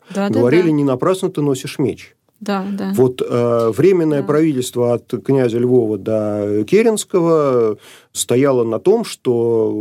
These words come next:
Speaker 2: вообще ничего делать не, не нужно, все как-нибудь самоустроится, а если с кем-нибудь блокироваться, то только с союзниками слева.
Speaker 1: Мгм.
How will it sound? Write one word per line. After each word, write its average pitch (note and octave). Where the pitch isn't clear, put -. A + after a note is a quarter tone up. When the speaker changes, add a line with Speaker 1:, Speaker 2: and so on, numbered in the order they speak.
Speaker 2:
вообще D#3
ничего A2+
делать A2
не, A2
не A2
нужно, F3+
все -
как-нибудь G#2
самоустроится, A2+
а -
если B2
с -
кем-нибудь A2
блокироваться, F#3
то A#2
только -
с -
союзниками B2+
слева. -
Speaker 1:
Мгм. G3